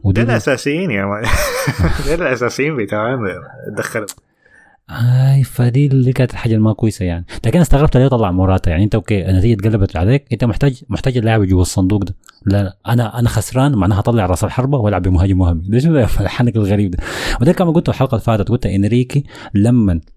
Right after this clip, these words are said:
Speaker 1: يعني الفريق اللي قدامه يكون فايز، إنريكي ما بيعرف يتصرف بجود الدنيا، تغييراته دايمًا غلط، ما بي-، ما بيعرف ي-، يتعامل مع الكورة لما يكون خسران. لا، إذا فايز بتلاقي الأمور ماشية كويسة،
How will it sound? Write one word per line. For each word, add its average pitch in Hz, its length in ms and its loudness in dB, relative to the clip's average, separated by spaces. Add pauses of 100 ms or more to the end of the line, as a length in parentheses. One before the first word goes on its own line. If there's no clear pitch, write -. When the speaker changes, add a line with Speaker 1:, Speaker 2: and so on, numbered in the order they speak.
(360)
Speaker 1:
يعني 92 480 0
الفريق 110 340 -2
اللي 98 160 -2
قدامه 98 400 0
يكون 107 240 0
فايز، 127 540 0 (220)
إنريكي 110 300 0
ما 123 80 2
بيعرف 101 160 0
يتصرف 85 500 -4 (600)
بجود 104 300 0
الدنيا، 92 420 -2 (680)
تغييراته 107 400 0
دايمًا 110 220 2
غلط، 101 400 0 (260)
ما 107 160 0
بي-، 104 100 -2
ما 113 140 2
بيعرف 107 360 0
ي-، 98 260 -2
يتعامل 98 320 -2
مع 92 160 0
الكورة 107 300 0
لما 92 200 2
يكون 98 200 0
خسران. 90 340 -4 (160)
لا، 110 140 0
إذا 120 160 2
فايز 156 360 0
بتلاقي 123 220 0
الأمور 113 180 2
ماشية 104 220 -2
كويسة، - 280 -4